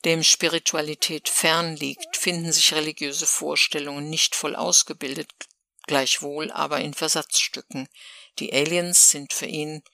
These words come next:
keine übernatürliche, aber doch eine höhere kosmische Macht.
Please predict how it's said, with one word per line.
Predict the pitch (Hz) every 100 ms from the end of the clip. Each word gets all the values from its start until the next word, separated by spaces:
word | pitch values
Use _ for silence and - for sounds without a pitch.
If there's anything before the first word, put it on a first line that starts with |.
| _ - -
keine | 143 165 180 165
übernatürliche, | 165 165 175 175 - 185 175 175 - 180 - - -
aber | - 185
doch | 180 -
eine | - 156 147
höhere | 170 160 143 139
kosmische | - 156 - 143 - 139
Macht. | 147 131 - -